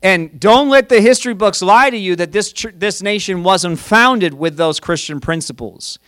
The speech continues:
The only reason we've been blessed so long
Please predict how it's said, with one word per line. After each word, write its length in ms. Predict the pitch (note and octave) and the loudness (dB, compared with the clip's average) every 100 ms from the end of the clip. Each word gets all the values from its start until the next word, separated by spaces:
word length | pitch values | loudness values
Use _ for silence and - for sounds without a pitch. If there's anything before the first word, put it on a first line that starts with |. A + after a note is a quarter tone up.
| _ _ - | _ _ -6
The 160 | F#3+ | 2
only 240 | A#3+ D#4 C4 | 2 2 0
reason 320 | B3+ A3+ G#3 | -2 -2 -2
we've 140 | G#3 | -2
been 180 | G3 E3+ | -2 -2
blessed 340 | C#3 F#3+ G#3 - | 2 2 2 -2
so 200 | G#3+ F3+ | -2 0
long 520 | C#3 D3+ F#3+ C4+ | 2 4 4 2